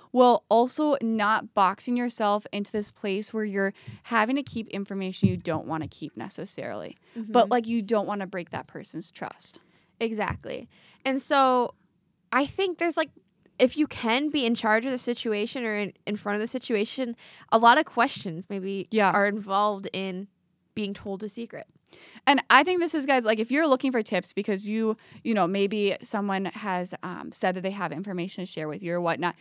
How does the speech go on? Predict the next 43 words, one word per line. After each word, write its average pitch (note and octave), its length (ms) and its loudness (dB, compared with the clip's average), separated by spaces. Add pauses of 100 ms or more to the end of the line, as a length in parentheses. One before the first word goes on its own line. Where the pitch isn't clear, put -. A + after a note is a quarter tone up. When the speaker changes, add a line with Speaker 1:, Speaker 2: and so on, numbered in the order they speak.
(200)
Speaker 1:
like, A#3+ 280 2 (160)
how A#3 260 4
do B3 80 -2
you C#4 360 0 (400)
get A3 160 2
in G3+ 120 -2
front D#3 260 -4
of E3+ 100 -6
that G#3+ 220 2
so A3+ 100 -6
you're G3 140 0
Speaker 2:
Mm-hmm. G3 60 2
Speaker 1:
not F3+ 180 2
blindsided F3+ 680 -2
and F#3+ 140 0
then E3 220 0 (140)
forced G3 380 -2
into F#3 160 -6
this E3 140 -6
position F#3 560 -4
of, F#3+ 120 0
Speaker 2:
Right. G3+ 40 -2
Speaker 1:
like, E3 260 -2 (260)
holding F3 300 -2
that A#2+ 160 -4
information E3 480 -6
when D#3+ 80 0
you D3 80 0
don't C3+ 100 -4
Speaker 2:
Mm-hmm. G3+ 80 -4
Speaker 1:
want - 220 -8
to. - 220 -10 (300)
Speaker 2:
Right, C4+ 160 2
like, G#3+ 120 -2
you A3+ 120 -6
get G3+ 120 -8
that F#3+ 120 -2
inevitable, G3+ 320 -6
like, F3 140 -10
"Hey, - 160 -14
can G3+ 240 -12
we G3 100 -8
talk?" F#3 420 -10